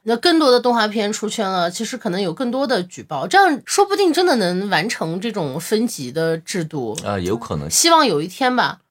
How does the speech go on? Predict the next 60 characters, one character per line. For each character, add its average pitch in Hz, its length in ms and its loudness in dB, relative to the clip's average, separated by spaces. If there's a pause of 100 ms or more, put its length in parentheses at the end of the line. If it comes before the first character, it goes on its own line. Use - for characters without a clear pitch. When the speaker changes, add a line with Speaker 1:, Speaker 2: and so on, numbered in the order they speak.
Speaker 2:
我 82 100 -2
不 110 140 -2
知 123 100 0
道 139 200 8
我 98 160 6
能 104 100 2
不 143 60 8
能 143 40 6
看 151 220 4
得 135 80 2
到。 151 380 2 (280)
Speaker 1:
所 339 160 2
以 330 140 4
出 - 240 2
圈 403 160 4
儿 440 80 6
这 269 100 0
个 190 60 0
事 175 160 -2
情， 117 260 -8 (160)
真 339 140 2
的 349 100 4
总 220 200 0
体 277 100 -2
来 160 160 2
说 196 280 0
确 226 200 0
实 196 140 0
是 190 100 -2
好 - 240 -6
事 - 140 -6
儿， 139 100 -4
因 277 140 2
为 320 100 4
资 349 260 0
金 370 360 0
大 311 180 4
量 262 160 4
的 196 80 0
流 156 220 0
入， 220 100 -4
它 277 160 0
就 294 140 0
能， 185 200 -2
真 285 200 0
的 214 140 2
能 165 180 -2
成 - 180 -6
为 180 160 0
一 165 60 -2
个 190 100 -4
产 - 320 -8
业， 123 240 -8 (160)
就 233 100 -4
真 311 240 4
正 339 120 2
的 214 80 0
产 135 240 -6
业 190 100 -4
链。 269 320 0